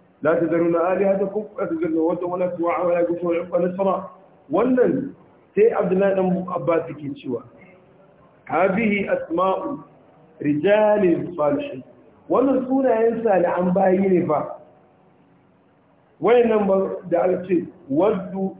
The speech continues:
Suwa, Yagusa, Ya'uq, Nasra, wannan sunan shehunai ne, malaman musulunci ne. Yake cewa, "Min qaumi Nuhin", daga cikin mutanen Annabi Nuh.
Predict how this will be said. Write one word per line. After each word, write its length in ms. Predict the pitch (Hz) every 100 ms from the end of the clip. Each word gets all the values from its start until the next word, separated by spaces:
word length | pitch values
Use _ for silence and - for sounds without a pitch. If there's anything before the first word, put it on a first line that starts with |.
| -
Suwa, 680 | 147 151 185 185 185 - - 135
Yagusa, 560 | 139 139 151 190 190 175
Ya'uq, 560 | 156 143 - 185 185 - -
Nasra, 840 | 185 196 - 165 175 208 196 - - - - _ 127
wannan 400 | 180 240 202 185
sunan 240 | 202 208 208 -
shehunai 400 | 180 160 170 185
ne, 120 | 175
malaman 560 | 156 151 147 165 175 170
musulunci 480 | 185 175 180 - 123
ne. 100 | - - - _ _ _ _ _ _ _ _ _ _ _
Yake 340 | 160 - 208 190 190
cewa, 340 | 208 196 185 190
"Min 240 | 240 240
qaumi 260 | 247 254 214
Nuhin", 400 | 214 202 190 180
daga 140 | 170
cikin 160 | 170 196
mutanen 300 | 196 180 170
Annabi 260 | 165 151
Nuh. 100 | 139